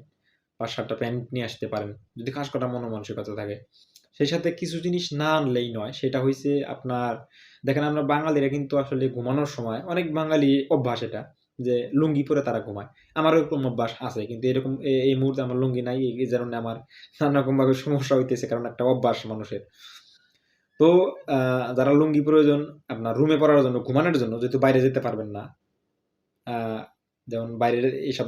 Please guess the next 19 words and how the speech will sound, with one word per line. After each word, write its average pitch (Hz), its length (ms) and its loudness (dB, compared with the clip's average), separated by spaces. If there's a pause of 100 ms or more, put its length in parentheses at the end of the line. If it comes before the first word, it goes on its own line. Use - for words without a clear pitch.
দেশগুলাতে 131 460 4 (260)
কেউ 120 140 -2 (100)
লুঙ্গি 120 320 -2
পরে 120 180 4
না 107 120 -4 (380)
বাইরে, 104 240 -4 (640)
তো - 80 -2
আপনি 165 200 -2
ঘুমানোর 180 320 4
জন্য 160 200 -2
যদি 160 200 -4
পরে 151 180 4 (100)
থাকেন, 147 280 -4
সেক্ষেত্রে 123 380 -2
লুঙ্গি 123 260 -2
নিয়ে 131 140 4
আসবেন, 117 280 -2
কারণ 120 140 -6
সার্বিয়াতে 113 480 -4